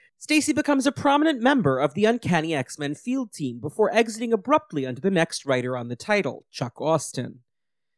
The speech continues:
Stacy makes her debut in two thousand one's Uncanny X-Men three ninety-nine, wherein Warren Worthington the third, A K A Angel, or Archangel,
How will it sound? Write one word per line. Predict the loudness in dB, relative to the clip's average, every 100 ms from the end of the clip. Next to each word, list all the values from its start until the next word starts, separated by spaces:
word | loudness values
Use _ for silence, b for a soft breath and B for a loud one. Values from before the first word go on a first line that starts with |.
| _ _ _
Stacy | 4 4 6
makes | 4 4
her | 0
debut | 2 2 2 0 0 2
in | 2 0
two | 0
thousand | 2 2 2 2
one's | 2 2 2
Uncanny | 0 2 0 0
X-Men | -2 -2 -4 -4
three | -2 -2
ninety-nine, | -2 -2 -2 0 0 -2 -6 b b
wherein | 4 4 4
Warren | 2 2 4
Worthington | 4 4 -2 -2
the | -2
third, | 0 2 2 2
A | 0 -4
K | -2
A | -2 0 -2 -2
Angel, | -2 -4 -6 -8 -4
or | -4 -2
Archangel, | -4 -4 -8 -12 -10 -8 -8